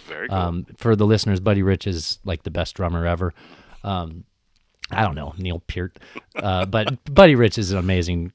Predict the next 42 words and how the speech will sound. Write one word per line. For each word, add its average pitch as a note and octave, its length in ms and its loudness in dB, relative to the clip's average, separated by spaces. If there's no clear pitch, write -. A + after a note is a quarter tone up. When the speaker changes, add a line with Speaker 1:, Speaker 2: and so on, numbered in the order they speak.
Speaker 2:
uh, E2 400 -2
jazz E2+ 500 0
Speaker 1:
Yes. - 400 -18
Speaker 2:
drummer. F2+ 440 0
Speaker 1:
Yes. E2 140 -14
Speaker 2:
Would B2+ 100 -4
you B2+ 80 -4
say C3+ 140 0
jazz A#2+ 320 2
drummer? D#3 240 2
Speaker 1:
Jazz E3 80 -4
drummer, D2 180 -16
yeah. D2 100 -16
Mm-hmm. F2+ 80 -20
Speaker 2:
Yeah. F2+ 240 -2
Um, G2 640 2
and G#2 1300 0
so, A#2+ 200 2
like, G#2+ 260 0
this A2+ 220 -2
neighbor, A#2 300 2
like, G2+ 180 -2
directly A#2 420 0
across G2 300 -2
from F2+ 180 -8
that, D#2+ 240 -8
from G2 160 -6
his F2 180 -4
house D2+ 300 -4
was E2 140 -10
this E2+ 180 -10
house. E2 240 -10
Uh, A2+ 140 2
and C3 140 4
one D#3 120 6
of D3 60 4
the C#3 80 4
rooms C3+ 420 2
was, A#2 340 2
like, G#2+ 140 0
a G2+ 60 2
bar, F2 480 2